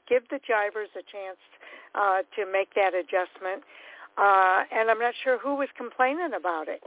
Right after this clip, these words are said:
that the nascar felt that they had to, uh, respond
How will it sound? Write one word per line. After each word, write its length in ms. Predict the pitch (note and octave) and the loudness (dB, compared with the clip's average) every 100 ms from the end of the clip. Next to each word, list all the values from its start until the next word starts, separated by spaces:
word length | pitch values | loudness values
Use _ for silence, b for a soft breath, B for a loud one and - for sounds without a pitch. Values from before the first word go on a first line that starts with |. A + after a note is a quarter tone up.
| - | -6
that 140 | A3 G#3 | -4 -2
the 300 | A3 A3 - | 0 -2 -2
nascar 400 | A3 A3 - A3+ G#3+ | -4 -4 -4 -6 0
felt 200 | A3 G#3+ | 0 0
that 140 | A3 | -2
they 160 | - G3+ | 0 0
had 220 | G3+ G#3 - - | 0 -2 -2 -6
to, 100 | A3 G#3 G#3 | -4 0 2
uh, 240 | G3 F3+ | 4 2
respond 460 | G3 - A3 A3 A#3+ | -2 0 0 0 -2